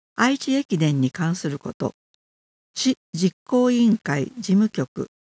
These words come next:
電話六三六零四零、アイディー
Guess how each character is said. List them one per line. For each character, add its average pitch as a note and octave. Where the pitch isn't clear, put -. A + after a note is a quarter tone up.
電 G3+
話 F#3
六 F3+
三 E3+
六 A3
零 F#3+
四 D3
零、 C3+
ア F3
イ G3+
デ F#3
ィ D3
ー -